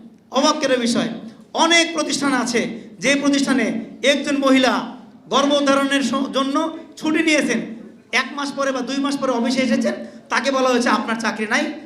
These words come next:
আপনি চলে যান।" সে কিন্তু চাকরি থেকে চলে গেছে। অতএব আমি আপনাদের মাধ্যমে বলতে চাই, চাকরির চিন্তা করলে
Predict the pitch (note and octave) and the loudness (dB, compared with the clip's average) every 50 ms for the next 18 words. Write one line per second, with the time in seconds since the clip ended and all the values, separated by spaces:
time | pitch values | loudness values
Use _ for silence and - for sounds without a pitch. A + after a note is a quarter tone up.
0 | - - - G3 G3+ - A3+ A3+ A#3+ A3+ A3 - A3 E3+ - - B3 A#3+ B3 C4 | -16 -8 -6 -4 -4 -2 -2 -2 0 0 0 0 -2 -4 -4 -2 -2 -2 -2 -2
1 | C4 C4 C4 A#3+ A#3+ A#3+ A3+ A3+ A3 G#3+ G#3+ A3 A3+ G#3 G3 F3 - - - - | -4 -4 -4 -4 -4 -4 -4 -4 -4 -4 -4 -2 -2 -2 -2 -4 -4 -6 -8 -8
2 | - - - - - - G3 F#3+ - - - - - _ _ - - - - - | -10 -14 -18 -20 -20 -20 -20 -20 -20 -20 -20 -20 -20 _ _ -20 -20 -20 -20 -20
3 | - - - - F#3+ A3 B3+ C4 C4+ C4+ - - - - - - - - _ - | -20 -14 -8 -4 0 2 4 4 4 2 -2 -8 -12 -16 -20 -20 -20 -20 _ -8
4 | - E3+ G#3 A#3 A#3+ A#3 A#3+ A#3 A#3 B3 A#3+ A#3+ A#3+ A#3 B3 A#3+ A#3+ A3 A#3+ A#3 | -4 -4 -2 -2 -2 -2 -2 -2 -2 0 0 0 0 0 0 -2 0 0 0 0
5 | A#3+ A#3 - C4+ B3+ C4+ C4+ - - - - - - - _ - - B3 C#4 C#4 | 0 0 0 0 0 -2 -2 -8 -10 -14 -18 -20 -20 -20 _ -2 -2 -2 -2 -2
6 | - C#4+ D4 C#4 C#4 D4+ C#4+ C#4+ D4+ D4 - D4 D4 D4 D4+ D#4+ D#4 - | -4 -4 -4 -2 -2 -2 0 2 2 2 2 2 2 4 2 2 0 -2